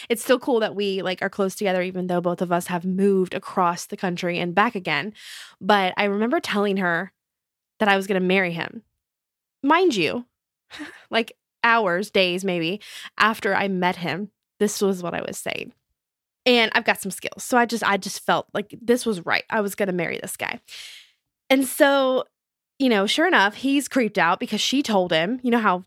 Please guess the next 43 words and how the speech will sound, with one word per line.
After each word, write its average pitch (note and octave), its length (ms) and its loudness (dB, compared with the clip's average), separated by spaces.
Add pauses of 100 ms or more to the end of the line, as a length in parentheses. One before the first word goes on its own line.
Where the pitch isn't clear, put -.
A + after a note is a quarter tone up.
teenage F3 380 -2
girls E3 240 2
are. E3+ 140 2
She C#4 200 -2
went C4+ 140 2
and G#3 80 0
told F#3 180 0
him F3 100 -2
and F3 80 -4
she's - 140 -12
like, G3+ 140 -12
"Hey, A3+ 220 0
by F#3+ 120 -2
the G#3+ 100 0
way, G#3+ 140 0
Katie, A3+ 540 -4 (420)
Katie C4 220 2
really, B3+ 260 2 (140)
like, F3+ 200 -2
she's - 240 -2
obsessed - 360 -8
with - 120 -12
you. - 220 -8
So, - 180 -10
like, C#2 300 -6 (100)
just - 200 -12
watch - 160 -12
out." - 140 -10 (500)
And A#3 140 2
so B3 100 4
anyway, F#3+ 440 2 (140)
it B3 80 -12
took D#4+ 120 2
him D4 100 2
about B3+ 260 4
six G#3+ 300 -2
months G3+ 320 2
of F#3+ 120 -2
me F#3+ 420 0 (640)
being G3+ 200 4
over G3 180 2
the G3+ 80 2
top G3 400 0